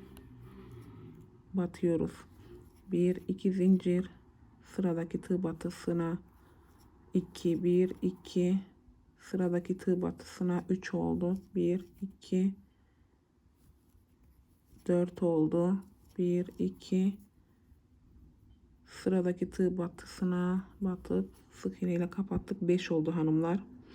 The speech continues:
Şöyle aralara böyle beş tane sık, e, iki, ikişer zincirden sık iğne ile kapatıyoruz.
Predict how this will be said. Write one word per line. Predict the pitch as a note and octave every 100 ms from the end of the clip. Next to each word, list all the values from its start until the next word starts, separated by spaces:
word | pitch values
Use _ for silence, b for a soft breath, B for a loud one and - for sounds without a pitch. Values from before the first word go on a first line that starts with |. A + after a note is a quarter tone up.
| B B B B B
Şöyle | - - F#3+ E3+ E3 E3 F3+ G3 - - - -
aralara | F3 F3 E3 D#3+ F3 F3
böyle | F3 E3+ E3
beş | F3 F#3
tane | - F3+ E3 E3
sık, | F3 - F#3 - - B B B B B B - - - - - - F3+
e, | F3 E3 E3+ F3+ -
iki, | F#3+ - F3 - -
ikişer | F#3+ - G3 F#3
zincirden | F#3 F3 F3 F#3
sık | F#3 G3 F#3+
iğne | F3+ F3
ile | F3+ F#3+
kapatıyoruz. | F3 - - - E3+ F3